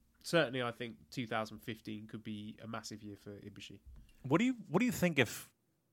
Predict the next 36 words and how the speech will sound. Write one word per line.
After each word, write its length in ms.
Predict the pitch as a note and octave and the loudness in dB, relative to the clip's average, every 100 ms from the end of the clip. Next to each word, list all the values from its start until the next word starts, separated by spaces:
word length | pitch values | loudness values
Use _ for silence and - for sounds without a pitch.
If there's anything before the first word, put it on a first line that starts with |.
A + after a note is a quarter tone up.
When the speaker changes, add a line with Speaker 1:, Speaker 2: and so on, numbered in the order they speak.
| _ - | _ -8
Speaker 2:
we're 140 | G2+ A2 | 2 6
Speaker 1:
Wait, 120 | F#3+ | 6
Speaker 2:
wrong? 160 | F#2 E3 | 6 6
Speaker 1:
two 60 | |
thousand 240 | E3 F3 D#3+ | 4 0 -2
fifteen? 360 | - D#3 A#2 B2 | -6 -6 -4 -2
No, 80 | |
Wrestle 280 | A#2 D#3+ - | 6 6 6
Kingdom 260 | A#2+ A2 G2 | 0 -8 -10
fifteen. 340 | - - - | -14 -14 6
Speaker 2:
Wrestle, 280 | C3+ - F#2+ | 8 8 6
yeah, 100 | F#2 | -2
yeah, 60 | F2+ | -2
yeah. 40 | |
Speaker 1:
Two 140 | - - | -8 -10
thousand 140 | - | -14
fifteen. 180 | - - _ _ _ _ - - - | -16 -20 _ _ _ _ -20 -18 -2
Speaker 2:
Wrestle 160 | - - | -2 0
Kingdom, 240 | - - - | -2 -6 -6
we're 100 | A2+ | 2
going 120 | A#2+ | 4
back 140 | A#2+ B2+ | 4 0
in 80 | A2 | 0
time. 240 | C#3 B2+ - - - _ - - _ - - _ _ | -2 -2 -10 -20 -20 _ -14 -14 _ -10 -10 _ _
What 220 | - F#3 D#4 | 8 10 12
if 100 | B3 | 12
we're 160 | F#3+ | 12
wrong? 300 | A2+ F#2+ - - _ _ _ _ _ _ _ _ _ _ _ - | 12 10 6 -4 _ _ _ _ _ _ _ _ _ _ _ -10
What 200 | E3 E3 | 2 4
if 200 | A3 - - | 4 2 0
w-, 200 | C3+ C#3 | 2 4
we 160 | C#3 B2+ | 6 6
missed 240 | A2 - | 6 4
the 40 | G#2+ | 4
mark? 380 | F#2 E2 - - _ - | 4 4 -2 -16 _ -8
Speaker 1:
It's, 180 | G3+ - | -2 -2